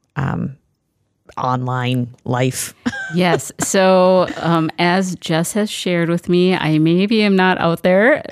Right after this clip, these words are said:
Speaker 2: probably to the level I need to be. But for right now, what I do have is a website. Uh, it's, uh, w w w dot nona jolene dot com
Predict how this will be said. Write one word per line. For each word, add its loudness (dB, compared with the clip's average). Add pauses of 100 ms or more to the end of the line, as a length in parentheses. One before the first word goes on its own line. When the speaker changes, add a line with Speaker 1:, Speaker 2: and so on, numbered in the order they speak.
(220)
Speaker 2:
probably 2
to 0
the 2
level 2
I 4
need 2
to 0
be. 2 (400)
But 2
for 0
right 2
now, 2
what 2
I 2
do 0
have -2
is -2
a -2
website. 0
Uh, -2
it's, -8
uh, -4
w 0
w -
w -2
dot -4
nona 0
jolene -2
dot -8
com -2